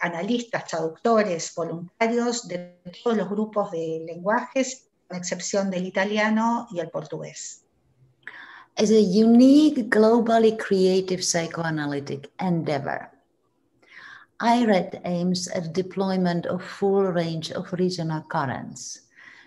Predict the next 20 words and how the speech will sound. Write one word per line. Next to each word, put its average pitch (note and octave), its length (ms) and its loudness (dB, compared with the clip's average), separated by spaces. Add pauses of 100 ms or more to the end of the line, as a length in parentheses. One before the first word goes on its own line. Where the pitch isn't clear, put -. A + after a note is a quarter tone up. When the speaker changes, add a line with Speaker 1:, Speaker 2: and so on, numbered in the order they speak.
(140)
Speaker 2:
bringing A3 460 4
them F#3 260 4
into F#3+ 400 -2
the F3 160 -4
uncharted F#3+ 720 2
course E3 420 -4
of F#3+ 320 -6
interregional E3 880 -2
sea, - 500 0 (840)
where F#3 180 4
their F3 180 4
force, G#3+ 800 0
color, E3 420 0 (140)
and F3+ 160 0
impact F3 640 -4
multiply, D3 720 -4 (500)
like D#3+ 480 -4
in F3+ 160 -2
a E3 80 -4
kaleidoscope. D3+ 880 -6